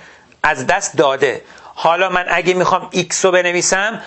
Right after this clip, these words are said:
باید سه تا رو بهش اضافه کنم، برگردونم بهش. درسته؟ سه پ شش رو داشتم، ادامهش با چی پر می‌شه؟ بعد سه پ شش اول چهار اس پر می‌شه، دو تا الکترون بهش می‌دم، بعد نوبت سه دی یه دونه الکترون به سه دی وارد می‌شه،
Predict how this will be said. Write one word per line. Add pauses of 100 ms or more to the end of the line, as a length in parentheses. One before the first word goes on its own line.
(140)
باید
سه
تا
رو
بهش
اضافه
کنم،
برگردونم
بهش.
درسته؟ (280)
سه
پ
شش
رو
داشتم،
ادامهش
با
چی
پر
می‌شه؟
بعد
سه
پ
شش (320)
اول
چهار
اس
پر
می‌شه،
دو
تا
الکترون
بهش
می‌دم، (220)
بعد
نوبت
سه
دی
یه
دونه
الکترون
به
سه
دی
وارد
می‌شه،